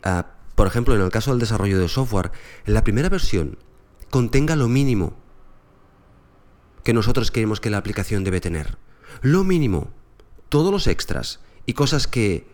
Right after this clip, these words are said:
ah, nice to have, que se suelen decir, pueden venir después, y de hecho deben venir después.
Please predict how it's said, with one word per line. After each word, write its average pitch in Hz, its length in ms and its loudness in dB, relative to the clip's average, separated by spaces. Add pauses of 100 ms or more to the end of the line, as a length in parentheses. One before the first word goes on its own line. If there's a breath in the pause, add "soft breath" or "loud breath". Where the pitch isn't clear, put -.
(440 soft breath)
ah, 98 180 0
nice 127 400 2
to 131 140 4
have, 113 360 2
que 104 100 -2
se 92 60 -6
suelen 101 300 0
decir, 98 480 -2 (520 loud breath)
pueden 196 260 6
venir 180 240 2
después, 85 520 -2 (160)
y 120 80 0
de 123 80 4
hecho 185 160 0
deben 139 320 2
venir 87 260 0
después. - 500 -2